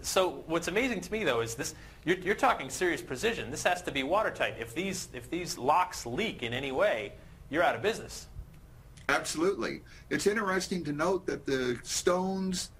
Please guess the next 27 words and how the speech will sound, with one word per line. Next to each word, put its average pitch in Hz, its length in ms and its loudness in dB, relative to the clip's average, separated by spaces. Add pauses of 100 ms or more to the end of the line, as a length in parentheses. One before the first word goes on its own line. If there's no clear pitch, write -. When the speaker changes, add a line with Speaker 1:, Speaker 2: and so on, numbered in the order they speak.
(140)
Speaker 2:
the 120 80 4
casing 208 520 2
stones 127 680 -2 (240)
that 131 160 0
still 180 320 4
exist 156 460 0
at 131 100 -4
the 131 80 -2
Great 147 320 0
Pyramid 123 640 0 (260)
are 113 140 4
still 180 340 4
cemented 156 640 0
together 147 400 2
watertight. 123 760 0 (800)
Speaker 1:
Okay. 120 420 0
Speaker 2:
So - 160 4
Speaker 1:
Now 147 240 4
Speaker 2:
this 180 240 2
theory 196 380 4
is 139 160 -4
consistent 143 680 0
with 123 160 2
the 120 80 2
direct 131 380 2
physical 131 400 0
evidence. 104 540 -2